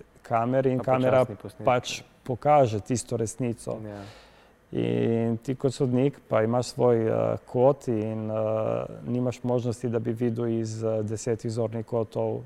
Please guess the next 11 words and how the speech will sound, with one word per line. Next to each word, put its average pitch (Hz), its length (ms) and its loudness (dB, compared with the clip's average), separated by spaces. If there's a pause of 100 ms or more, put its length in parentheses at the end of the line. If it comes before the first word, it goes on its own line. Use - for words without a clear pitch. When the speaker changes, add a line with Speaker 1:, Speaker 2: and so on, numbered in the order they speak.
(120)
Speaker 1:
situacijo. 113 880 -4
In 110 280 -4
iz 110 120 -10
tistega 117 420 -2
kota 123 360 -2
morda 113 320 0
si 110 160 -8
pokrit, 123 480 -2
morda 110 300 -6
si - 180 -12
daleč, 127 600 2